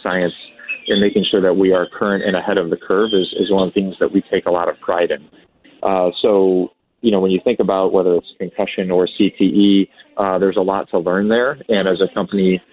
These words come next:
you know, we're making sure that we're doing our best to design products that are the best that we can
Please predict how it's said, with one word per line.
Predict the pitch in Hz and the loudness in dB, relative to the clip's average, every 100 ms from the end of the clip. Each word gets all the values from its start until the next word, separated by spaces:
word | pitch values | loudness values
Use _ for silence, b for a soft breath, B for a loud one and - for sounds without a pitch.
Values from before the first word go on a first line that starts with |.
| _ | _
you | 101 | 0
know, | 95 | 2
we're | 101 | 2
making | 101 92 95 - | 0 0 -2 0
sure | 95 | 0
that | 92 | 0
we're | 98 98 | 0 2
doing | 95 90 | 0 0
our | 98 | -2
best | 87 90 - - B B - | 0 -2 -4 -12 B B -4
to | 107 | -2
design | 98 107 98 | 0 -2 -2
products | 104 92 90 - | -4 -2 -4 -2
that | 101 92 | 0 2
are | 90 90 | 0 0
the | 87 | -2
best | 90 98 - | -4 -4 -4
that | 95 | -4
we | 95 | -2
can | - 101 92 90 | -4 -4 -4 -4